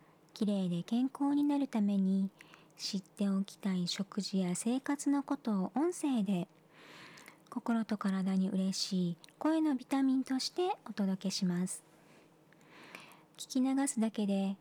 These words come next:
きれいで健康になれる、ちょっとした健康雑学にも詳しくなれちゃう、そんなラジオを目指しています。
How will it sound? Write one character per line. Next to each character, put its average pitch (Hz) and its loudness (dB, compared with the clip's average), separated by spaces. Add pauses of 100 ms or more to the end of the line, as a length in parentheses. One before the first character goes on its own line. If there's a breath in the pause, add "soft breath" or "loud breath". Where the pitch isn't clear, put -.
(300)
き 214 -2
れ 226 0
い 202 0
で 180 -2
健 214 0
康 240 0
に 240 2
な 233 2
れ 233 0
る、 196 -2 (1000)
ち - -6
ょ - -2
っ 190 -6
と 226 -2
し - -4
た 233 -2 (420 loud breath)
健 247 0
康 330 0
雑 349 -2
学 339 -2
に 214 4
も 180 2
詳 220 0
し - -6
く 302 -2
な 269 2
れ 226 0
ち - -6
ゃ 180 -2
う、 202 -8 (720 loud breath)
そ - -2
ん 208 2
な 196 2
ラ 190 0
ジ 185 -4
オ 214 2
を 277 2
目 285 4
指 226 -2
し - -8
て - -6
い 185 0
ま 170 -4
す。 - -16